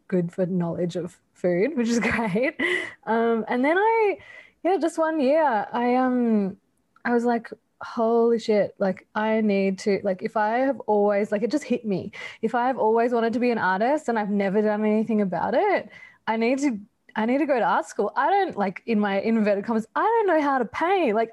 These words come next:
I don't know how to draw people, blah, blah, blah, blah." Just, like, all of my fears around it all of a sudden came up when I was like, "Oh, I've always wanted to do this." And I've been, like, blocking myself from it, like, not even allowing myself to see that for the last however many years, like, six years or whatever,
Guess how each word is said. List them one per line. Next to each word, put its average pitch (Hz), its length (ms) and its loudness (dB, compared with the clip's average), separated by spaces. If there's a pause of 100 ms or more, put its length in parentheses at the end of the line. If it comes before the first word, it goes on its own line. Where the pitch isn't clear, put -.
I 330 60 0
don't 392 120 0
know 403 180 2
how 381 60 2
to 381 80 2
draw 330 160 2
people, 277 600 0
blah, 262 220 0
blah, 254 220 -2
blah, - 20 -4 (140)
blah." - 100 -6 (200)
Just, 226 120 -2
like, 220 160 0 (120)
all 226 260 4
of 226 80 0
my 214 160 0
fears 196 460 0
around 214 300 0
it 392 260 0 (960)
all 233 160 2
of 208 60 0
a 214 40 2
sudden 208 300 -2
came 208 260 -2
up 196 160 0
when 202 140 0
I 190 80 0
was 196 140 0
like, 190 280 -2
"Oh, 175 420 0
I've 185 160 -2
always 220 280 2
wanted 220 200 2
to 196 100 2
do 180 260 2
this." 185 400 2
And 214 180 0
I've 190 140 -2
been, 185 420 0 (760)
like, - 300 -4 (100)
blocking 214 580 -2
myself 196 520 -2
from 180 240 -2
it, 254 160 0
like, 208 160 -2
not 208 180 0
even 208 180 0
allowing 190 280 0
myself 190 340 -2
to 196 80 -4
see 180 300 0
that 170 280 -2
for 170 360 0
the 196 80 -2
last 175 320 -2
however 175 260 0
many 175 240 -2
years, 180 160 -4
like, - 160 -6
six - 300 -10
years 180 180 -4
or 180 60 0
whatever, 208 420 -6